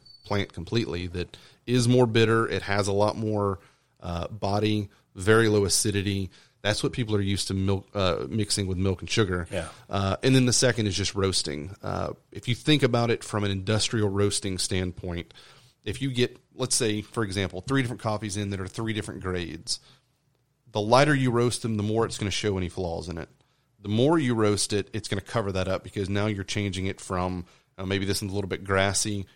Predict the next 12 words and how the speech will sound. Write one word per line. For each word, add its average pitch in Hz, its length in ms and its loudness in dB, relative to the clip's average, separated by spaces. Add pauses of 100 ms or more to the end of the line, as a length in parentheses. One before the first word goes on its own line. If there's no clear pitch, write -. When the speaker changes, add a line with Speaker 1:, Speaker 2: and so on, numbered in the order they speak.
Speaker 1:
You'll 107 200 -2
roast 117 340 2
that 104 220 -2
out 98 320 -2 (120)
to 101 100 -10
get 104 240 -8
to 107 100 -4
a - 20 -4
really 98 300 -2
dark 95 360 -4
point 98 320 -6
where 90 340 -6